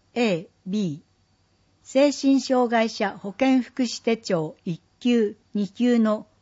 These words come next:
いずれかに該当する人のみの世帯。丸四、女性のみで構成されている世帯。丸五、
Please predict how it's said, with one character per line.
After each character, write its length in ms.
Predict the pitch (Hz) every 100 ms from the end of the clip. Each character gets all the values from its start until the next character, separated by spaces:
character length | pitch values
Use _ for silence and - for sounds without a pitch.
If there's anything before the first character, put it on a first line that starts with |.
| -
い 100 | 190
ず 120 | 262
れ 140 | 285
か 140 | 277 262
に 120 | 254
該 220 | 220 220
当 220 | 220 220
す 120 | 196 202
る 100 | 196
人 200 | - 226
の 140 | 220
み 80 | 190
の 160 | 165
世 180 | - 170 -
帯。 240 | 151 156 _ _ _ _ _ _ _ _ _ _ _ _ _ _ 190
丸 280 | 190 247
四、 280 | 254 196 156 - _ _ _ _ _ _
女 200 | 180 208
性 300 | 220 285 285
の 160 | 277 277
み 140 | 254
で 100 | 185
構 300 | 165 208 220
成 240 | 220 220 208
さ 140 | 202
れ 120 | 190
て 160 | 190 185
い 140 | 185
る 100 | 170
世 180 | 170 165 -
帯。 200 | 147 156 _ _ _ _ _ _ _ _ _ _ _
丸 320 | 190 208 240 208
五、 240 | 196